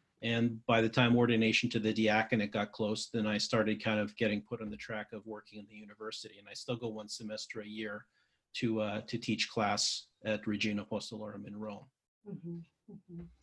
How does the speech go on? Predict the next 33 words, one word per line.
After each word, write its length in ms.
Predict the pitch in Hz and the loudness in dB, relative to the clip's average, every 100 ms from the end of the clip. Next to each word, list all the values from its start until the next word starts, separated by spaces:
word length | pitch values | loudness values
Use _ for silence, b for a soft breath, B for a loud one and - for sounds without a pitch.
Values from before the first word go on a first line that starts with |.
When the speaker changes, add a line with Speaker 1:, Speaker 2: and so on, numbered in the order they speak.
| B B B B | B B B B
Speaker 2:
Well, 200 | 202 202 | 8 10
we're 220 | 214 233 | 10 10
happy 220 | 220 226 | 8 8
you're 240 | 226 208 196 | 8 6 6
on 160 | 175 | 4
this 240 | 175 202 - | 0 -4 -2
side 320 | 185 170 170 | -2 -2 -2
now, 480 | 170 165 165 175 233 b b b - | -4 -4 -2 -4 -6 b b b -6
um, 420 | 180 165 165 170 - | 0 0 0 -2 -4
back 240 | 175 165 - - - | -6 -6 -8 -20 -8
in, 360 | 202 180 175 175 | -4 -2 0 -2
in 140 | 185 | -2
the 60 | 180 | -4
States, 600 | 175 196 175 220 - - b b b | -4 -4 -2 -4 -8 -18 b b b
and, 540 | 185 180 175 175 175 170 - | -4 0 2 4 2 0 -6
uh, 200 | 185 180 | -6 -6
so 320 | - 226 226 - | 2 4 4 2
that 140 | 170 208 | 2 2
we 120 | 214 | 2
can 200 | 214 202 | 2 2
keep 320 | - 226 - | 2 -4 -4
you 160 | 214 170 | -4 2
busy. 580 | 202 202 180 165 196 - B B | 6 8 8 6 2 -6 B B
I 100 | 185 | 0
know 300 | 180 190 202 | 2 4 4
that 400 | 202 185 170 - - - | 4 2 0 -2 -8 -6
it's 200 | 190 175 | -4 -2
been 180 | - 202 | 0 2
a 60 | 185 | 4
long 280 | 180 226 | 4 4
time 300 | 247 214 190 | 2 -2 -4
coming 640 | 190 - 269 202 160 185 208 b b - | -4 0 2 2 2 0 -4 b b -6
that 420 | 180 175 - - | -2 0 -2 -6